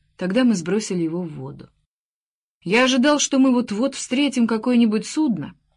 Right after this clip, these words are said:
Море оставалось пустынным, лишь однажды мы увидели на горизонте корабль, но до него было слишком далеко. На большой высоте пролетали пассажирские самолёты,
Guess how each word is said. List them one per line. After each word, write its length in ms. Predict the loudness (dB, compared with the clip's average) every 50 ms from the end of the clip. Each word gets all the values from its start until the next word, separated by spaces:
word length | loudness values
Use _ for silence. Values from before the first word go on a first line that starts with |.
| _
Море 280 | -6 -2 0 0 0 0
оставалось 520 | -2 -2 -2 -2 0 0 0 0 -2 -4
пустынным, 640 | -6 -6 -8 -8 -6 -4 -2 0 2 2 4 2 2 0 _ _ _ _ _
лишь 240 | -4 -2 0 0 2
однажды 500 | 0 0 2 2 2 2 2 0 0 -2
мы 180 | -2 0 0 0
увидели 380 | 0 2 0 0 0 0 0
на 140 | 0 0 0
горизонте 520 | 0 0 0 0 0 0 -2 -2 -4 -6
корабль, 500 | -8 -8 -6 -6 -4 -6 -6 -6 -10 -12 -16 _ _ _ _ _ _ -8
но 100 | -4 -2
до 120 | 0 0
него 240 | 2 2 2 2 2
было 220 | 2 2 0 0
слишком 520 | -2 -2 -2 -2 -2 -2 -4 -4 -4 -2 -2
далеко. 500 | -2 -2 -4 -4 -6 -8 -12 -12 -14 -16 _ _ _ _ _ _ _ _ _ _ _
На 120 | -4 -2 2
большой 360 | 2 2 2 4 2 2 2
высоте 500 | 2 0 0 -2 -2 -2 0 0 -2 0
пролетали 580 | 0 -2 -2 0 -2 -2 0 -2 0 0 -2
пассажирские 720 | -2 -4 -6 -4 -4 -4 -2 -2 -4 -4 -6 -6 -6 -6 -4
самолёты, 680 | -4 -4 -4 -4 -2 -2 -2 -2 -4 -4 -8 -12 -18